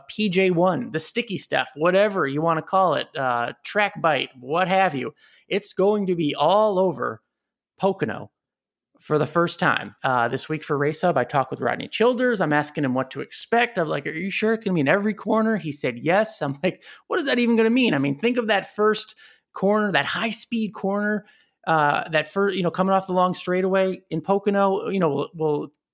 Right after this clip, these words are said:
P J one help there? Are we gonna see a lot of outside two-lane passing? I'm not sure. The tunnel turn is even tighter. I wonder, you know, how, how much they're gonna take advantage of it there.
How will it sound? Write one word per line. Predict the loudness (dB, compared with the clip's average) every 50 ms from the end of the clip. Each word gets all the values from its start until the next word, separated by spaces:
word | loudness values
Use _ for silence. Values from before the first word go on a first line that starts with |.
| _ _ _ _
P | -4 -4 0
J | 2 2 2 2
one | 2 2 2 2 2
help | 0 0 0 0 0
there? | 0 2 2 4 2 2
Are | 0
we | 0 -2
gonna | -2 -4
see | -4 -4 -2
a | 0
lot | 2 2 2
of | 4
outside | 2 2 0 0 0 2 2 2 2 0
two-lane | -4 -4 -2 -2 -2 -2 -2 -4
passing? | 0 0 0 0 0 -4 -6 -6 -6 -6 -8
I'm | -8 -6 -6
not | -6 -8 -8 -10
sure. | -4 0 0 2 2 2 0 -2 -4 -10 -20 -20 -20 -20 _ _
The | -8 -8
tunnel | -2 0 0 0 0 -2
turn | -2 -2 -2 0 0
is | 0 0 -2
even | -2 -2 -4 -6
tighter. | -4 0 0 2 2 2 0 0 -2 -4 -8 -18 -20 _ _ _ _ _ _ _ -8
I | -6
wonder, | -4 -2 -2 0 0 0
you | 0 0
know, | -2 0
how, | 2 2 2 2
how | 2 0 0
much | -2 -2 0
they're | 0 0
gonna | 2 2
take | 0 0 0
advantage | 0 0 0 0 0 0 0
of | -2 -4
it | -4 -4 -2
there. | 0 2 2 2 2 0 -2 -4 -8